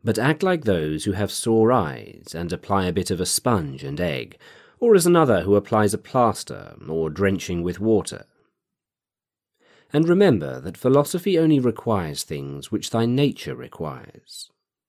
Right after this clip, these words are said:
But thou wouldst have something else which is not according to nature? It may be objected, 'Why, what is more agreeable than this which I am doing?'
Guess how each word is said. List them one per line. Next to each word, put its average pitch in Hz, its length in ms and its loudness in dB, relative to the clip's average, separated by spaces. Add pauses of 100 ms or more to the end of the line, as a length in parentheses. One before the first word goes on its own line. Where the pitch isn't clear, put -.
(320)
But 90 160 -2
thou 90 180 0
wouldst 82 300 -4
have 87 160 -4
something 87 420 -4
else 92 440 -6
which - 180 -6
is 90 100 -4
not 87 380 -6
according 90 420 -4
to 101 100 -2
nature? 107 480 0 (640)
It 107 140 0
may 110 180 6
be 85 180 -2
objected, 76 680 -4 (340)
'Why, 123 680 0
what 185 320 0
is 165 120 0
more 170 220 4
agreeable 131 680 2
than 113 220 -2
this 139 460 0
which 104 220 -6
I 147 240 -2
am 78 180 -6
doing?' 82 400 -6